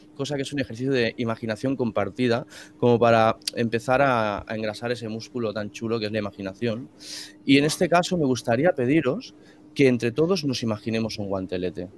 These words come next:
Mira, voy a tirar un dado de cuatro para que el azar nos acompañe. Y uno Víctor, dos Chris, tres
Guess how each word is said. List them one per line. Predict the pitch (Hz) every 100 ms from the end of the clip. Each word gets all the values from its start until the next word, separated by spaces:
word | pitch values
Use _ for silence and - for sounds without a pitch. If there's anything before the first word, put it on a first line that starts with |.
| - - -
Mira, | 127
voy | 120
a | 165
tirar | 170 143
un | 123
dado | 117 110
de | 104
cuatro | 110 131 160
para | 120 107
que | 101
el | 104
azar | 101 113
nos | 110 104
acompañe. | 101 95 113 120 147
Y | 117 107 104 -
uno | 127 131 123
Víctor, | 147 - 170 156
dos | 117 120 113 -
Chris, | 143 170 175 - - - -
tres | - 123 120 113 - -